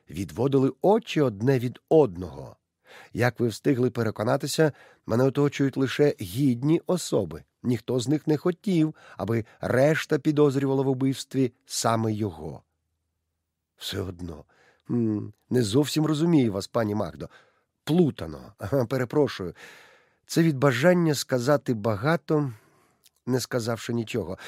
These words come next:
Так трапляється. Її щоки ледь почервоніли. Аби стало зовсім ясно,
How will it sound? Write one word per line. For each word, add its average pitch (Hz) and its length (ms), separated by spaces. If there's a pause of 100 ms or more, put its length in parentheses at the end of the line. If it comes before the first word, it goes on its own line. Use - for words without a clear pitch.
(140)
Так 175 200
трапляється. 170 960 (260)
Її 82 240
щоки 87 380
ледь 90 220
почервоніли. 98 720 (840)
Аби 147 280 (440)
стало 151 300
зовсім 123 500
ясно, 110 720